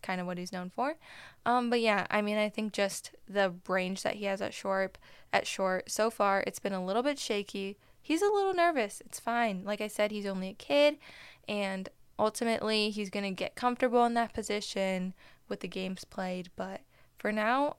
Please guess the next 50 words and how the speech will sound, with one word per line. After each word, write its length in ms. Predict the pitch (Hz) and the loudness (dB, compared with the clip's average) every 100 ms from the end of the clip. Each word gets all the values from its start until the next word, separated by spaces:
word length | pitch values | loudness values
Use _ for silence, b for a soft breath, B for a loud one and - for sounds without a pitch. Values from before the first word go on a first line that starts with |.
| - | -4
I'm 180 | 220 220 | -4 -2
super 280 | - 240 | -4 -2
excited 420 | 220 202 196 185 180 | -4 0 -2 -2 -6
to 60 | |
see 240 | - - 185 | -8 -6 -4
what 140 | 185 | -6
he 80 | 185 | -6
has 200 | 185 180 | -8 -8
in 60 | |
store. 420 | 190 - 185 185 180 B B 247 | -8 -6 -4 -4 -8 B B 0
Like 120 | 269 | 2
I 60 | |
said, 220 | 269 202 202 | 2 0 -2
he 80 | |
gets 320 | 196 277 - - b b | 0 -2 -2 -14 b b
compared 320 | 339 302 254 | -2 2 2
to 60 | 240 | 4
Derek 240 | 220 202 | 2 2
Jeter 320 | 190 202 190 185 | -2 -4 -2 -2
a 100 | 185 | 0
lot, 460 | 185 180 180 185 - | 0 2 2 0 -4
and 100 | 196 | -4
I 100 | 190 | -4
think 480 | - 190 185 - - B B B B _ | -4 -6 -6 -10 -14 B B B B _
you 100 | 220 | 0
definitely 360 | 220 208 220 214 | 4 4 4 0
do 160 | 208 | -2
see 180 | 202 220 | -4 -2
that 200 | 196 196 | 0 0
in 80 | 196 | 0
a 60 | 190 | 0
guy 300 | 185 185 190 | 0 0 -2
who 400 | 202 180 180 190 175 - - - - - | -2 -4 -6 -10 -18 -20 -20 -20 -20 -10
is 240 | - 208 | -6 -2
<laughs> 0 | |
getting 320 | 202 226 277 | 0 6 6
called 380 | 240 240 226 220 | 8 12 12 12
up 260 | 202 185 - B B B | 6 2 -4 B B B
on 120 | 214 208 | 2 6
the 80 | |
opening 320 | 202 196 208 196 | 4 4 0 2
day 140 | 190 | 4
roster, 680 | 185 185 185 190 180 175 180 | 6 4 2 2 2 0 0
being 200 | 202 185 | -2 0
a 40 | |
twenty-one-year-old, 840 | 180 190 180 180 175 175 175 170 170 | -2 -2 -2 -2 -2 -2 -4 -4 -4
only 300 | 180 175 180 | -2 -2 -4
having 340 | 180 180 175 | -4 -4 -6
twenty-two 380 | - 180 180 185 | -6 -8 -6 -6
games 440 | 180 175 175 175 | -2 -2 -4 -8